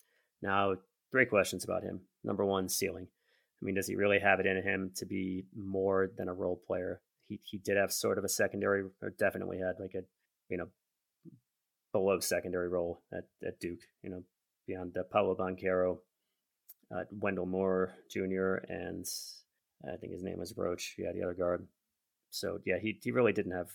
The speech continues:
uh, much of a role outside of perimeter shooting. Could he have done more? Who knows? But I question what upside he really has as a creator. Uh, d-, does not have the greatest handle by any means.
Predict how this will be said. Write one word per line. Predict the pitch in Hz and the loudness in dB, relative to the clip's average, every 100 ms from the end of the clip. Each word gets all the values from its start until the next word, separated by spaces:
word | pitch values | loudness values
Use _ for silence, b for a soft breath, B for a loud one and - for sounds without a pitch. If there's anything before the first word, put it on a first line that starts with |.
| 98 | -8
uh, | 101 | -6
much | 95 87 95 | -4 -4 -4
of | |
a | 92 | -2
role | 92 92 | 0 0
outside | 92 - 95 | -2 -4 -6
of | - | -6
perimeter | 92 92 92 | -6 -6 -6
shooting. | - - 92 | -6 -8 -8
Could | 95 | -6
he | 92 | -6
have | 90 | -4
done | 92 92 | -4 -2
more? | 92 92 | 0 0
Who | 98 | 0
knows? | 90 85 - _ _ _ _ 110 | -4 -4 -10 _ _ _ _ -8
But | 104 92 - 101 | -4 -4 -2 -6
I | |
question | - - 107 - 107 101 98 b b b b | -2 2 2 2 -2 -2 -6 b b b b
what | - 101 | 4 4
upside | - 101 92 | 4 2 2
he | |
really | 92 90 90 | 0 0 0
has | 92 90 87 | 0 0 -2
as | 95 95 | -6 -8
a | |
creator. | - 104 92 92 92 - _ _ - | -8 -4 -2 0 -2 -6 _ _ -16
Uh, | 104 - _ | -16 -16 _
d-, | 107 120 | -14 -8
does | 104 | -2
not | 107 98 | 0 2
have | 95 | 0
the | 95 | 0
greatest | - 95 95 - | -2 -2 -2 -6
handle | 95 92 | -6 -4
by | 92 92 | -4 -4
any | - 98 | -4 -6
means. | 92 92 92 - | -6 -8 -8 -12